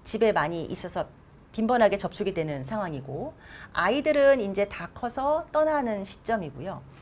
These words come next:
그러면서 애들과의 관계도 조금 안 좋아질 수도 있고 그런 시기인데,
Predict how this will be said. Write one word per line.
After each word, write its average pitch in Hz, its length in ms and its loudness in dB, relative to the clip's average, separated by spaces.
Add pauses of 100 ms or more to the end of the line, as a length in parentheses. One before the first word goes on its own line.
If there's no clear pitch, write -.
(180)
그러면서 220 440 -2
애들과의 202 500 2
관계도 180 420 -6
조금 - 280 -8
안 143 160 -6
좋아질 208 280 2
수도 - 220 -12
있고 151 120 -10
그런 220 280 0
시기인데, 160 800 -4